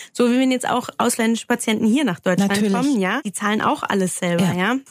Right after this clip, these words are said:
Speaker 1: Das ist das, was, was diese absolut irrsinnigen Summen dann
Speaker 2: Ja.
Speaker 1: zustande kommen lässt, ja.
Speaker 2: Ja,
Speaker 1: Also
Speaker 2: ja, klar.
Speaker 1: wir haben einfach dann gesagt,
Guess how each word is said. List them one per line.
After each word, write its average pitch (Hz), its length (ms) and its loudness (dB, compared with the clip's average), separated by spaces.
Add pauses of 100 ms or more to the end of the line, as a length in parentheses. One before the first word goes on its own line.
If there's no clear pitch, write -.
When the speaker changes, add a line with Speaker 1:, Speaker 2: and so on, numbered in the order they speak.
Speaker 1:
Das 233 220 2
ist - 240 -6
das, 220 200 0
was, - 320 -4
was 196 180 0
diese 190 560 0 (100)
absolut 240 440 0
irrsinnigen 226 540 2
Summen 226 360 0
dann 202 160 0
Speaker 2:
Ja. 196 60 -2
Speaker 1:
zustande 208 440 -2
kommen 180 260 -2
lässt, 180 320 -2
ja. 190 100 2
Speaker 2:
Ja, 190 100 2
Speaker 1:
Also 190 200 2
Speaker 2:
ja, 175 100 0
klar. 185 260 -2
Speaker 1:
wir 214 200 0
haben 233 180 -2
einfach 233 320 -2
dann 220 240 0
gesagt, - 380 -4